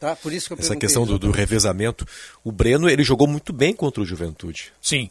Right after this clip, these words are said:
Speaker 2: Né? Jogou muito bem,
Speaker 3: Sim.
Speaker 2: mas ele havia vacilado muito contra o Aimoré no primeiro tempo.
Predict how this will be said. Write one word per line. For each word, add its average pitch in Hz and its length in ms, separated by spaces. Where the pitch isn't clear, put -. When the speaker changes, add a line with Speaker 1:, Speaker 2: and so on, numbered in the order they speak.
Speaker 2:
Né? 87 180
Jogou 90 220
muito 98 200
bem, 156 260
Speaker 3:
Sim. 110 200
Speaker 2:
mas 131 240
ele 156 120
havia 151 360
vacilado 160 720
muito 147 280
contra 175 240
o 180 40
Aimoré 160 400
no 147 120
primeiro 135 340
tempo. - 500